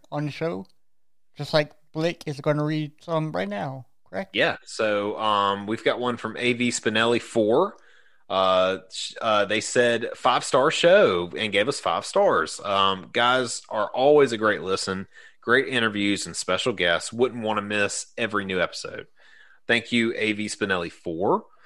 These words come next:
Speaker 2: Um, also have one from Bonk is My Dog. Uh, they said, "Awesome content. These guys are so much fun to listen to. A friend of mine recommended this podcast to me, and I couldn't be happier.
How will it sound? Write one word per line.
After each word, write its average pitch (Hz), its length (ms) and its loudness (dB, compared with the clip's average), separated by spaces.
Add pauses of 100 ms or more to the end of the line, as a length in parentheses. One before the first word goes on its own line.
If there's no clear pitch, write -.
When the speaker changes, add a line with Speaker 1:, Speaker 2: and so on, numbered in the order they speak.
(280)
Speaker 2:
Um, 92 380 -4
also 135 360 2
have 123 280 2
one 127 220 2
from 113 440 0
Bonk 107 400 2
is 104 160 -2
My 92 200 0
Dog. 110 480 4 (560)
Uh, 90 380 4
they 87 120 -4
said, 98 380 2
"Awesome 131 360 -2
content. - 840 -2
These 98 180 -6
guys 110 300 2
are - 20 -6
so 127 140 -4
much 113 160 -6
fun 90 140 -4
to 85 40 -6
listen 151 320 0
to. 156 240 2
A - 40 2
friend 104 200 -2
of 98 60 -6
mine 98 180 2
recommended 110 500 -2
this 131 140 0
podcast 135 540 -2
to 123 80 -10
me, 139 200 -4
and 95 120 -4
I 82 40 -2
couldn't 90 280 -6
be 120 80 -6
happier. - 560 -10